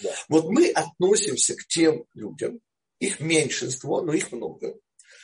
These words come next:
Speaker 2: которые, ну, скажем так, люди доброй воли. Я не скажу, да, никакой добротой мы особо не отличаемся, но, по крайней мере, думающие, пытающиеся понять.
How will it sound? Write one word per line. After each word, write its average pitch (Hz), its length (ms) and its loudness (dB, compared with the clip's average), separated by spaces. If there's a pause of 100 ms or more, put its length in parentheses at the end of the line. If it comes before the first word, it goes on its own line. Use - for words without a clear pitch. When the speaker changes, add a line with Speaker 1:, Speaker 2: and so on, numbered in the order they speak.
(300)
Speaker 2:
которые, 208 800 4
ну, 175 460 0
скажем 139 280 0
так, - 160 -4
люди 170 260 2
доброй 147 380 4
воли. 107 500 2
Я 117 120 -2
не 117 60 -6
скажу, 135 380 -4 (520)
да, - 260 -2 (320)
никакой 135 260 2
добротой 139 480 2
мы 135 120 0
особо 131 260 -2
не 143 120 -4
отличаемся, 220 520 -2
но, 247 220 -2
по - 100 -4
крайней 202 240 0
мере, 185 160 2
думающие, 127 800 -10
пытающиеся - 640 -6
понять. - 480 -10